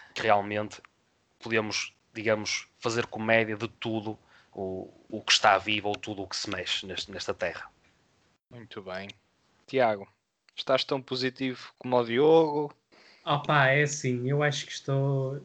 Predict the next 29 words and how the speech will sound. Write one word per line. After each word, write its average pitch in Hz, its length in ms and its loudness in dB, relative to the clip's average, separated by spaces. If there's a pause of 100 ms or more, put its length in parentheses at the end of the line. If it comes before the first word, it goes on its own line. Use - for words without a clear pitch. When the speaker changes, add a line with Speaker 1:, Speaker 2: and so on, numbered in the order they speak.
Speaker 3:
opa, - 180 -4
acho 156 240 -2
que - 60 -6
estou 165 120 0
na 151 100 4
mesma 135 300 2
linha, 170 320 2
depois 123 400 2
teremos 123 320 0
que - 80 -6
esperar, 127 320 2
obviamente, 120 500 0
pela 117 240 0
nota 117 300 -2
do 117 120 0
Diogo 117 520 0 (640)
para 120 80 0
ver 120 120 4
se 123 120 0
a - 20 0
concordância 127 600 2
é - 20 4
total, 147 280 4
mas 156 220 4
eu 147 100 6
penso 143 380 4
que, 131 240 4
de 123 80 0
facto, 123 720 0